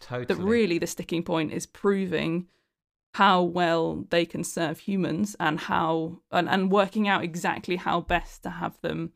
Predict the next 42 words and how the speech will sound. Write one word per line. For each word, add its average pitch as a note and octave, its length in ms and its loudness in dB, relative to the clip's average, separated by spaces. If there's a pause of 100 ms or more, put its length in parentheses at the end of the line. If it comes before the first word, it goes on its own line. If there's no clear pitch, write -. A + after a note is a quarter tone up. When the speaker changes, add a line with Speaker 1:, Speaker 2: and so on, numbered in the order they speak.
(480)
Speaker 1:
in F3+ 120 2
and E3+ 140 2
around E3 320 2
our E3+ 80 -2
communities E3+ 580 -2
where D#3+ 180 0
they D#3 320 -4 (720)
don't F#3 220 2
cause D#3+ 180 -8
problems, F3 580 -2
they - 120 -4
actually - 500 -6 (140)
cause - 160 -10
solutions. - 640 -8 (360)
So D#3+ 260 0
it's - 140 -2
not G#3+ 180 4
a G3+ 40 -4
case G3 320 -4
of F#3 60 -4
just F#3 180 -6
chucking F#3 320 -4
in F#3 260 -2
beavers F#3 460 -2
in G3 80 -4
every G3+ 260 -4
river. F#3+ 320 -4 (260)
It's - 160 -6
working F3+ 360 0
out D#3+ 160 0
where F3 200 4
best - 560 -2
<laughs> - 60 6
would F#3+ 180 0
be F#3+ 180 4
for F#3+ 120 -4
them F#3+ 200 4
to - 80 -2
be F#3 80 0
happy F#3+ 280 0
and F3+ 100 2
healthy F3 440 -2